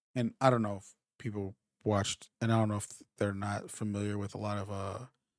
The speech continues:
Transformers cartoons a lot. I was surprised about, uh, when they teased in the trailer, uh, Anthony Ramos' character getting the armor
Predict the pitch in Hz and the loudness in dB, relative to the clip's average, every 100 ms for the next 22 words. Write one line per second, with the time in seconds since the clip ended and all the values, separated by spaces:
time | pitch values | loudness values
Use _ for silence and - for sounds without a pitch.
0 | _ _ _ _ _ _ _ _ 120 107 | _ _ _ _ _ _ _ _ 0 0
1 | 110 107 107 101 - - _ - 117 101 | 0 0 0 -2 -4 -6 _ -6 -2 0
2 | 120 117 120 120 131 131 - _ _ _ | 2 2 4 6 6 6 0 _ _ _
3 | _ _ _ 120 110 131 - 139 147 143 | _ _ _ -4 -4 -2 2 4 6 4
4 | 131 123 117 117 _ _ 120 110 107 104 | 4 4 2 0 _ _ 0 2 2 2
5 | 107 104 - - 123 120 117 110 - 110 | 0 -2 -4 -2 -2 -2 -2 -6 -4 -2
6 | 107 107 104 - 104 98 98 95 98 _ | 0 0 -2 -4 -4 -4 -6 -8 -12 _
7 | _ _ _ _ _ _ _ _ _ _ | _ _ _ _ _ _ _ _ _ _
8 | _ _ - - 117 120 113 117 110 - | _ _ -10 -2 2 4 6 6 4 0
9 | - 110 - 101 107 104 98 101 98 - | 0 -2 -2 -6 -4 -6 -8 -10 -12 -6
10 | 117 110 92 | -4 -4 -6